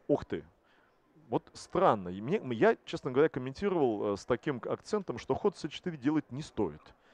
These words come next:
Потому что слон на А три выходит, у белых развязываются руки, но давайте посмотрим. Э, ну, есть, во всяком случае, материальное обоснование. Пешка на А четыре обречена.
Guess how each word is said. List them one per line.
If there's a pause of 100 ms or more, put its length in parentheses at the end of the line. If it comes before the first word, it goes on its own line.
(340)
Потому
что
слон
на
А
три
выходит,
у
белых
развязываются
руки,
но
давайте
посмотрим. (640)
Э,
ну,
есть,
во
всяком
случае,
материальное
обоснование.
Пешка
на
А
четыре
обречена.